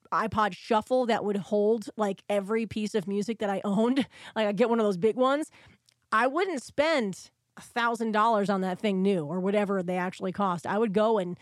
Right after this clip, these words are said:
spend just a, like, a hundred something and, and get that through eBay and get it refurbished. And I got the same product that anybody else has. What? It had a little scratch on the back?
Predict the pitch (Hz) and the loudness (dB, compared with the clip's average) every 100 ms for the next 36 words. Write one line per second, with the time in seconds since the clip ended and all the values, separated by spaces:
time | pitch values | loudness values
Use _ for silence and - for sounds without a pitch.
0 | - _ - 254 240 226 208 196 175 - | -16 _ -4 -2 0 0 0 -2 -6 -4
1 | 269 247 208 202 180 180 170 175 _ _ | -2 0 -2 -2 -4 -4 -6 -10 _ _
2 | _ 226 220 208 214 214 165 220 226 233 | _ 0 0 0 0 -2 -2 2 2 0
3 | - 190 208 190 190 - - 220 208 - | -4 0 2 2 0 -6 -6 0 0 2
4 | 190 175 190 254 226 196 190 190 - 247 | 0 2 2 0 0 -2 0 0 0 -2
5 | 214 190 196 247 - - 202 196 196 - | -2 -2 -2 -4 -6 -6 -4 -4 -8 -12
6 | - _ _ _ _ - 233 269 269 - | -20 _ _ _ _ -8 -4 -4 -4 -2
7 | 262 254 254 262 247 226 226 233 233 233 | -2 0 0 0 0 -2 -2 0 0 0
8 | 233 247 247 233 180 - - 247 180 180 | 0 -2 -2 -2 -4 -10 0 2 2 -2
9 | 214 214 214 - 214 226 254 247 269 269 | -2 0 -2 0 0 0 -2 0 0 0